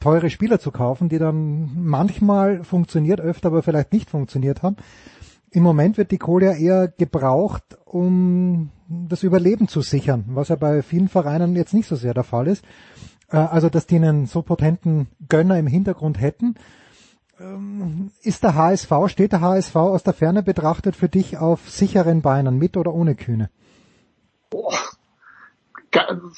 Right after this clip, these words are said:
Speaker 2: aus, aus der Distanz, in der ich momentan bin, ist das, ist das ganz, ganz schwer zu beurteilen. Ich würde jetzt fast ein bisschen flapsig sagen, okay, irgendwie,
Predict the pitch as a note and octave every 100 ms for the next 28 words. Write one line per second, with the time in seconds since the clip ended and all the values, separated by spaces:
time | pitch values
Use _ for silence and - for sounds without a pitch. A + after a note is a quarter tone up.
0 | - A#3 E3 F#3 D#3 D#3+ D#3 - F3 D#3
1 | D3+ E3 D#3 D#3+ - D#3 E3+ D3 D#3 C3+
2 | D#3 D3+ D3 C#3 D3 C#3 C#3+ C#3+ D3 -
3 | C#3+ C3+ B2+ - C#3 C3 C3+ C3+ C3+ C3
4 | - C3+ C3 D3 B2+ D3 B2+ B2 B2+ -
5 | - - C3+ C#3 C#3+ C3 - C#3 D3+ C#3
6 | C3+ C3 C#3+ C3+ D3 C3+ C#3 C#3 C#3 C#3
7 | - C3+ D3+ C#3+ D3 C#3 C#3+ C3+